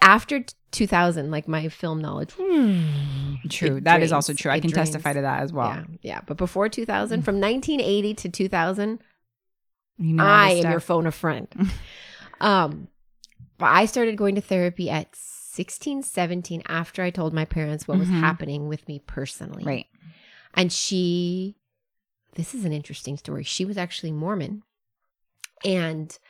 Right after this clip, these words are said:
Speaker 1: um, and she was fine. She was great, but it was abbreviated because I had to go to college. And
Speaker 2: Mm-hmm.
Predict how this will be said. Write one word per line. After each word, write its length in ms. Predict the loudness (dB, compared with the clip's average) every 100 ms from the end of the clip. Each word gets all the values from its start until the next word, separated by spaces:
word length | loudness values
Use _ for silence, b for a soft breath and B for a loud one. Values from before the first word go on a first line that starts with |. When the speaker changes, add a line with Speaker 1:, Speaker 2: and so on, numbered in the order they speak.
| b b b b
Speaker 1:
um, 560 | 0 2 0 -2 -6 -6
and 180 | -2 -2
she 200 | -2 -2
was 160 | -2
fine. 540 | -6 -6 -2 0 0 0
She 100 | -2
was 120 | -4
great, 500 | -2 2 4 4 2
but 80 | 0
it 100 | 2
was 180 | -2 -4
abbreviated 840 | -6 -4 -2 0 0 0 -2 -4
because 300 | -6 -8 -8
I 60 | -8
had 200 | -10 -10
to 60 | -10
go 100 | -12
to 60 |
college. 500 | -10 -6 -4 -4 -8 0
And 60 | 2
Speaker 2:
Mm-hmm. 360 | 4 2 -2